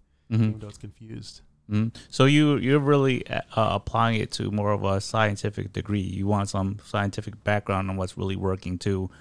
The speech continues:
Speaker 1: on top of, like, alternative medications that come from plants.
Speaker 2: Correct.
Speaker 1: Yes. So it's not, <laughs> that way people don't think it's all voodoo magic. There's actually been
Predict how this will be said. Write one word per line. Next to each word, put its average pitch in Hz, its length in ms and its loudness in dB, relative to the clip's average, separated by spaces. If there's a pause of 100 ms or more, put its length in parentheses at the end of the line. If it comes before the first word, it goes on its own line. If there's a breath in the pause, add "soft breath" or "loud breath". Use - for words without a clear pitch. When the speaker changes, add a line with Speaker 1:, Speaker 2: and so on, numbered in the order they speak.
(220 loud breath)
Speaker 1:
on 98 120 2
top 104 280 2
of, 92 140 2
like, 92 320 -2 (380)
alternative 101 640 2
medications 101 680 -4
that 92 140 -6
come 95 200 -8
from 95 460 -4 (180)
plants. 95 400 -6 (260)
Speaker 2:
Correct. - 580 -12 (100)
Speaker 1:
Yes. 85 340 -4 (460)
So 107 120 6
it's 101 140 0
not, - 180 2
<laughs> - 300 -6
that 120 100 2
way 139 100 8
people 139 220 2
don't 123 240 4
think 113 160 0
it's - 140 -8
all 104 460 2 (400)
voodoo 110 340 6
magic. 98 480 0
There's 98 320 -2
actually 95 460 -4
been 92 280 -2